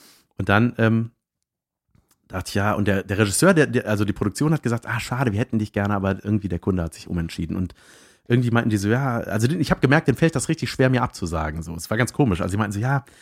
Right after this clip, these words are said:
vielleicht hältst du den Zeitraum trotzdem mal frei irgendwie. Ähm,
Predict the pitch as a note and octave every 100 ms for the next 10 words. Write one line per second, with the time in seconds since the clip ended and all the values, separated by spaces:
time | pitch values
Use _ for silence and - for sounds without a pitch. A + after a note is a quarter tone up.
0 | - - - B2+ - D3 - B2 A#2 -
1 | C3+ - A#2 - D3+ - C3+ B2+ B2 -
2 | C3 C#3 C3+ B2 B2+ - A#2+ A#2+ - -
3 | - - _ _ A#2 A2 A2+